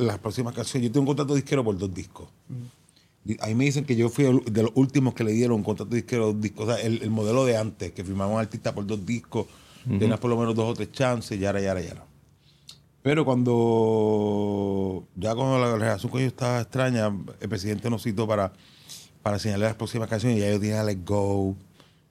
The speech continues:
Speaker 1: ya yo tenía, o sea, algunas de las, de las más rabiosas. Entonces, cuando escucharon esto, no, no, esto no vamos a hacerlo en inglés así. Era un poquito demasiado para ellos. O sea, te, te, it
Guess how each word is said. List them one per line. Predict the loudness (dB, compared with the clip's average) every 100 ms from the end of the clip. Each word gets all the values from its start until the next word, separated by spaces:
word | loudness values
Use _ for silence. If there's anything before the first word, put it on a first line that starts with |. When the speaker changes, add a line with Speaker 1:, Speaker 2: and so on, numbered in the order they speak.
| _
Speaker 1:
ya | -6 -4
yo | -4
tenía, | -4 -2 -2 -2 -2 -2 -4 -8 -12 -20 _ _ _ _ _ _
o | -14 -14 _ -6
sea, | -4 -2 -4
algunas | -4 -4 -4
de | -4 -2
las, | -2 -4 -10 -20 -14 -6
de | -4
las | -4
más | -4 -4
rabiosas. | -4 -4 -4 -6
Entonces, | -2 0
cuando | 0 -2
escucharon | -6 -4 -4 -4
esto, | -6 -12 -16 -14 -10 -10 -12 -16 -16 -16 -18 -12
no, |
no, | -10 -8
esto | -10 -8 -6
no |
vamos | -4 -4 -4
a |
hacerlo | -6 -6 -6 -6
en | -8
inglés | -8 -8 -10
así. | -12 -12 -10 -10 -12 -16 -20 -20 -20 -6
Era | -2
un |
poquito | 0 2
demasiado | 2 0 0 0
para | 0 -2 -2
ellos. | -4 -4
O |
sea, | -4
te, | -6 -10
te, |
it | -10